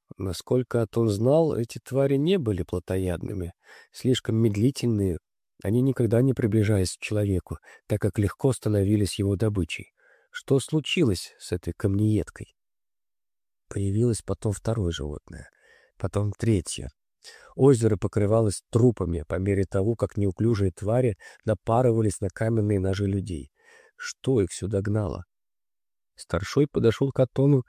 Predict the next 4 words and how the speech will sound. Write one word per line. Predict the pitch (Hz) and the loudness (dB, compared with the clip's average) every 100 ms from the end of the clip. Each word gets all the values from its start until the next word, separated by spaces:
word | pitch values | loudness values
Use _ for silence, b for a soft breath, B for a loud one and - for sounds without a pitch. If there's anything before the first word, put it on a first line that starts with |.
| B B | B B
стоявшему | - - 117 120 - - 113 | -12 2 2 2 -2 0 2
у | 113 | 2
входа. | - 69 60 - - _ _ _ _ _ _ _ _ | 0 -8 -8 -8 -16 _ _ _ _ _ _ _ _
«Послушай», | - - - 123 110 - - - | -14 -12 -4 -2 -2 -6 -14 -18